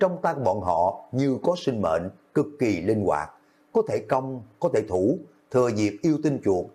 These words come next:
đã bị gương đồng chiếu đến, thân thể khựng là một cái, chớp mắt đó, hai sợi xích sắt dung ra, trói chặt thân thể quán.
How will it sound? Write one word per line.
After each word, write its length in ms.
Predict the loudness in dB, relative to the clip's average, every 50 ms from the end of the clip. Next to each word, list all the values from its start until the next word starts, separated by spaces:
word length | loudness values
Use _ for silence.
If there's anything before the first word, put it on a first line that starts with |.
| _ _ -4
đã 100 | -2 0
bị 200 | 0 0 0 0
gương 240 | 0 0 0 2 2
đồng 240 | 0 0 0 -2 -4 -2
chiếu 200 | 0 0 2 4
đến, 240 | 4 2 2 0 -4 -10 -18 _ _ _ _ _ -2
thân 220 | -2 0 -2 -2 -4
thể 220 | 0 0 2 0 0 0
khựng 240 | -2 -2 -2 0
là 100 | -2 -2
một 100 | -2 -4 -4 -4
cái, 220 | -2 -2 -2 -2 -4 -6 -12 -20 _ _ _
chớp 240 | 0 0 0 0 -2
mắt 200 | -4 -4 -2 0
đó, 340 | 2 2 2 2 0 -4 -10 -16 -20 _ _
hai 240 | -6 -2 -2 -2 -2
sợi 240 | 0 0 0 -2 -2 -2
xích 180 | -2 -2 -2 -2
sắt 180 | -2 -4 -4 -4 -4 -2
dung 200 | -2 -2 0 0
ra, 260 | 0 0 0 -2 -4 -8 -18 _ _ -2
trói 200 | -2 0 0 0 -2
chặt 140 | -2 -2 -2 -2 -6
thân 180 | -4 -4 -4 -4 -4
thể 100 | -4 -2 -2
quán. 240 | -2 -2 -2 -4